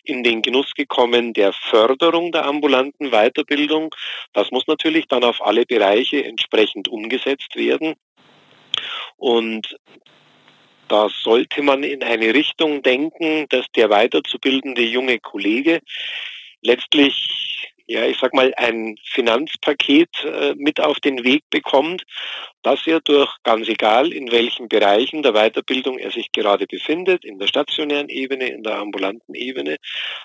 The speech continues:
das auch entsprechend, äh, abgebildet werden könnte. So wie es derzeit läuft, dass man sagt,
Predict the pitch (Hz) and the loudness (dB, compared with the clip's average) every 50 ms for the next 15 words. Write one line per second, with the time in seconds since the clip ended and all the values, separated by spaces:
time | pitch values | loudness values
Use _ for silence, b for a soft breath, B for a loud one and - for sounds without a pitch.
0 | B _ 113 110 107 - 135 135 135 - 135 123 120 - - - 113 117 - - | B _ 2 2 2 2 0 -2 0 -2 -6 -4 -4 -4 0 2 2 2 2 0
1 | 139 139 139 - - - - - - - - - - - - 120 - - - - | -4 -6 -6 -6 -10 -12 -12 -12 -14 -14 -14 -14 -14 -2 -2 -2 -2 -2 -6 -6
2 | - - 123 120 123 123 131 127 - - - 117 113 - 127 120 - - 139 131 | 0 2 0 2 2 0 -2 -4 -4 -2 -2 -2 -2 -2 -6 -10 0 2 2 2
3 | 131 135 135 - - 95 80 - _ _ B B B B B B B B B B | 2 0 -8 -8 -8 -8 -8 -8 _ _ B B B B B B B B B B
4 | - - - 131 123 127 120 117 107 - - - 110 104 123 139 - - - 156 | 0 0 0 2 2 4 4 4 2 2 -4 -6 0 0 0 0 0 0 2 2
5 | 165 160 147 147 143 147 151 - 170 - - - 127 104 123 113 110 113 - 117 | 2 2 2 0 0 0 0 0 -2 -2 -4 -8 -8 -4 -4 -4 -4 0 0 0
6 | 110 - | 0 0